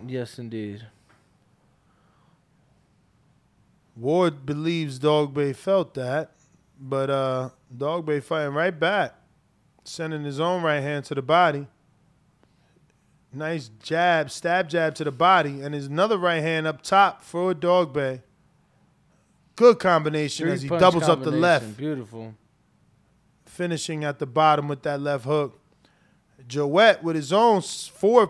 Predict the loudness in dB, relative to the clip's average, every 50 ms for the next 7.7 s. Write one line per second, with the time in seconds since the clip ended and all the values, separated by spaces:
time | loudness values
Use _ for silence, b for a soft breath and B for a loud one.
0 | -2 -12 -4 0 2 4 4 4 2 2 -2 -2 0 0 0 -2 -4 -2 0 0
1 | 0 -2 -2 -4 -4 -4 -2 -2 -2 -2 -4 -4 -4 -4 -4 -4 -4 -4 -2 -2
2 | -2 -2 -4 -6 -6 -4 0 2 4 4 4 2 -2 -8 -2 0 0 0 0 -2
3 | -6 -12 -14 -14 -18 _ _ _ _ _ _ _ _ _ _ _ _ _ _ _
4 | _ _ _ _ _ _ _ _ _ _ _ _ _ _ _ _ _ _ _ _
5 | _ _ -8 -4 -2 0 0 0 -2 -4 -2 0 2 4 4 2 0 -2 -2 -2
6 | -2 -2 -2 -2 -4 -4 -6 -6 -6 -6 -6 -6 -6 -6 -4 -4 -4 -4 -6 -4
7 | -4 -4 -4 -4 -4 -6 -4 -4 -2 -2 -2 -2 -2 -4